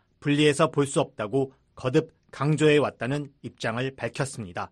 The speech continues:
이 기구는 이달 중순 유엔 안보리에서 열릴 예정인 북한 인권 공개 회의와 관련한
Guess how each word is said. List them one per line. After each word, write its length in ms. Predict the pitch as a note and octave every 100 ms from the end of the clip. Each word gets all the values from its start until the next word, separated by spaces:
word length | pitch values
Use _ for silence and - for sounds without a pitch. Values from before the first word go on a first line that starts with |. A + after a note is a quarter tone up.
| _ _ _ _ _ _
이 180 | D3+ D#3
기구는 480 | C#3 A#2 C3+ C#3+ F#2 _ _
이달 300 | C3+ D#3 D#3
중순 440 | C#3+ C3 B2+ D#3 G#2+ _ _ C#3
유엔 220 | D#3+ E3
안보리에서 640 | C3+ C3+ C#3+ C#3+ D3+ C#3+
열릴 300 | A#2+ C3 C3
예정인 420 | G#2+ G2+ A#2+ C#3+ F#2+ _ _
북한 300 | C3+ - E3
인권 300 | C#3+ D3 D3
공개 340 | C#3 B2+ C3+
회의와 440 | C3 C#3+ C#3+ C#3+ C#3
관련한 460 | A2+ A2 A#2+ C#3